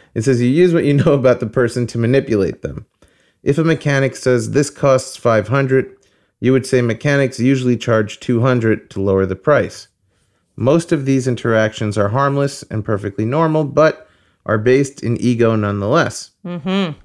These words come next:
Speaker 1: I-thou interactions address someone as your equal, here and now with no desire involved. Um, quote, "I love you" is the selfless act of love, not a power move. I-thou is the only state where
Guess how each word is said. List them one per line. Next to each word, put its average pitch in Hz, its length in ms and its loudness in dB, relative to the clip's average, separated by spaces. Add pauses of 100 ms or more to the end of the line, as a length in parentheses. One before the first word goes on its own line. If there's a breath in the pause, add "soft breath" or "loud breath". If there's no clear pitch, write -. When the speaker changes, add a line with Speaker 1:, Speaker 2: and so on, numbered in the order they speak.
Speaker 1:
I-thou 135 800 2
interactions 107 800 -2
address 113 360 -2
someone 110 440 -2
as 101 280 -6
your 101 240 -2
equal, 190 500 -6 (580)
here 170 360 2
and 147 140 0
now 131 280 2
with 120 220 2
no 127 160 2
desire 107 560 2
involved. 98 600 -4 (800)
Um, 95 380 -2
quote, - 380 0
"I 110 140 0
love 139 320 2
you" 107 200 4
is 110 180 -2
the 107 100 -2
selfless 123 520 0
act 101 300 -2
of 95 100 -8
love, 90 460 -4 (720)
not 117 380 0
a 113 60 -4
power 117 440 0
move. - 380 -10 (1120)
I-thou 120 1040 0
is 101 260 -6
the 110 200 0
only 156 300 2
state 117 420 -2
where 104 400 -2